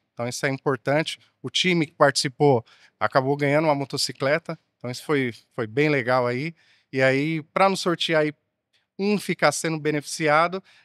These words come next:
a empresa acabou comprando a motocicleta e dividiu o valor aí pelos participantes.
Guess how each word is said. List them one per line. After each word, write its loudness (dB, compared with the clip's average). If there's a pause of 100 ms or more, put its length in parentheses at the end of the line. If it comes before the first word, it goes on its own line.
a 2
empresa -4
acabou -4
comprando -4
a -2
motocicleta -6
e -12
dividiu -8
o -8
valor -4
aí -4
pelos -10
participantes. -6